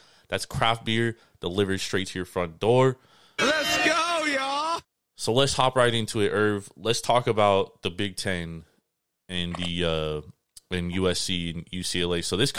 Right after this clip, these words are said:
Speaker 1: this came out of nowhere, bro. Like, absolutely nowhere, you know? Um,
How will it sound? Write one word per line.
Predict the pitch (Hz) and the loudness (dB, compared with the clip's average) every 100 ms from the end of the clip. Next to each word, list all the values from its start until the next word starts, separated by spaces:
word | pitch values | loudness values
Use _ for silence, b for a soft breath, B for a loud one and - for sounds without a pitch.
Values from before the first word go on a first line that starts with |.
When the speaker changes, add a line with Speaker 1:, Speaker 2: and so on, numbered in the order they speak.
| - | -4
Speaker 1:
this | 156 | -4
came | - 240 | -2 0
out | 170 | 2
of | 92 | 2
nowhere, | 85 85 80 80 | 0 -2 -2 -4
bro. | 76 80 78 | -4 -4 -4
Like, | 80 78 - _ _ _ - | -6 -8 -10 _ _ _ -4
absolutely | 101 113 - 104 82 92 | -2 -2 -2 -4 -4 -6
nowhere, | 85 85 78 - - - _ _ _ - | -4 -6 -6 -8 -10 -14 _ _ _ -12
you | 87 | -8
know? | 82 80 76 - _ _ _ _ _ | -6 -6 -8 -12 _ _ _ _ _
Um, | - 90 87 82 82 | -2 -2 -2 -6 -10